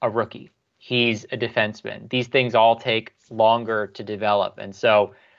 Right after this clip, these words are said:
I'm not worried about his development necessarily. I just think that it's a weird year. There actually weren't a ton of veteran leaders on the blue line. The most experienced player on the blue line in Texas was Ben Gleason, who was a third-year player.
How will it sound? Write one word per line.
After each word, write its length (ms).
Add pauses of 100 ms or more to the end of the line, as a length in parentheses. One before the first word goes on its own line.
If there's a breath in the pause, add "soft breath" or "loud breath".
(220 soft breath)
I'm 160
not 180
worried 380
about 480
his 160
development 640
necessarily. 800
I 120
just 280
think 260
that 320
it's 160
a 60
weird 260
year. 440 (280)
There 140
actually 320
weren't 240
a 60
ton 220
of 120
veteran 340
leaders 340
on 220
the 60
blue 240
line. 360 (140)
The 80
most 240
experienced 540
player 240
on 100
the 60
blue 180
line 200
in 100
Texas 400
was 100
Ben 200
Gleason, 420 (360)
who 120
was 160
a 100
third-year 460
player. 460